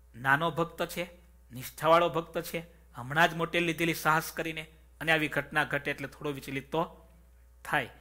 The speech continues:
પણ તમે બધા ભક્તો, કહેવાય છે ને, if you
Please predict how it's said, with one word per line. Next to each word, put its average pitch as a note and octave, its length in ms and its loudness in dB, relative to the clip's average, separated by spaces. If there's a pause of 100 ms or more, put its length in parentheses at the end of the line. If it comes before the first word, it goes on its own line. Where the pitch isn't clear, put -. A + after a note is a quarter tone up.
(360)
પણ B2 100 -14
તમે F3 260 0
બધા D3 400 0
ભક્તો, B2 440 -10 (840)
કહેવાય E3 260 6
છે F3 160 -4
ને, C3+ 160 -8 (2000)
if E3 380 -4
you G3 200 -4